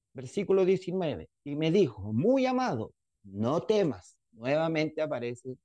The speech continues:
esa frase, "no temas. La paz sea contigo", o sea, shalom. "Esfuérzate", lo mismo que le dijeron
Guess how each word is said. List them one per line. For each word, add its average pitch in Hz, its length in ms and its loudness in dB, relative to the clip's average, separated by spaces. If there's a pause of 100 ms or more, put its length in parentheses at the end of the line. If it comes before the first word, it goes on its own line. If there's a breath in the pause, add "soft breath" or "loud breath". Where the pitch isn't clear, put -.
esa 117 280 -10
frase, 127 480 -4 (120)
"no 123 400 4
temas. 151 440 4 (1040)
La 143 200 -2
paz 233 240 -2
sea 220 220 2
contigo", 196 560 0
o 101 60 -2
sea, 143 280 -2
shalom. 131 480 0 (1080)
"Esfuérzate", 160 1000 -2
lo 104 100 -4
mismo 143 260 0
que 156 80 0
le 151 140 4
dijeron 156 460 -4